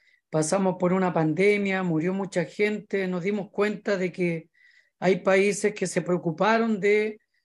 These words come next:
eh, eh, fabricar vacunas para proteger a su pueblo, y hay otros países que no teniendo los medios, simplemente dejaron que su gente se salvara por su sistema inmunológico.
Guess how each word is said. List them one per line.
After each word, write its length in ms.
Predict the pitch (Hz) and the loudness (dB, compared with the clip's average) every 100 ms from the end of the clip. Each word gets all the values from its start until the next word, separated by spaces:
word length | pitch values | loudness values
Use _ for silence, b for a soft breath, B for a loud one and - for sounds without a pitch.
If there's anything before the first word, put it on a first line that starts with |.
| _ _ _ - | _ _ _ -6
eh, 360 | 160 156 156 - | -2 -2 -4 -8
eh, 160 | 175 165 | -14 -4
fabricar 600 | 165 175 165 165 214 208 | 0 2 2 2 2 2
vacunas 640 | 190 208 220 220 208 202 | 0 2 4 4 2 0
para 420 | 190 185 185 180 | 0 2 0 -4
proteger 600 | 170 180 180 151 202 214 | -4 -4 -4 -4 0 2
a 80 | 208 | 0
su 220 | - 185 | -2 -6
pueblo, 580 | 208 226 202 190 202 208 b b b _ | -2 0 0 -2 -6 -8 b b b _
y 100 | 175 | 2
hay 140 | 170 | 2
otros 240 | 196 202 196 | 2 0 -2
países 400 | 190 196 185 175 | 0 0 -4 -6
que 140 | 170 | -2
no 160 | 170 214 | -2 0
teniendo 440 | 233 233 233 226 | 0 2 0 -2
los 160 | 220 214 | -2 -2
medios, 560 | 226 240 196 196 - _ _ _ _ _ _ _ | -2 -2 -4 -6 -12 _ _ _ _ _ _ _
simplemente 840 | - 196 190 208 220 220 220 208 | -8 -6 -4 -2 0 0 2 2
dejaron 460 | 202 180 202 214 208 | 2 0 0 0 -2
que 140 | 208 | -6
su 340 | 180 196 185 175 | -4 -4 -4 -2
gente 340 | 202 220 220 | -2 -2 -4
se 160 | 196 196 | -6 -8
salvara 520 | 180 180 202 220 220 | -2 0 2 2 2
por 260 | 208 190 175 | 0 -2 -4
su 180 | - 180 | -8 -10
sistema 760 | - 156 202 202 202 196 - B B _ | -12 0 2 4 2 0 -2 B B _
inmunológico. 1080 | 180 180 180 175 196 226 226 196 220 214 226 | 2 4 6 6 4 2 0 -8 -4 -4 -4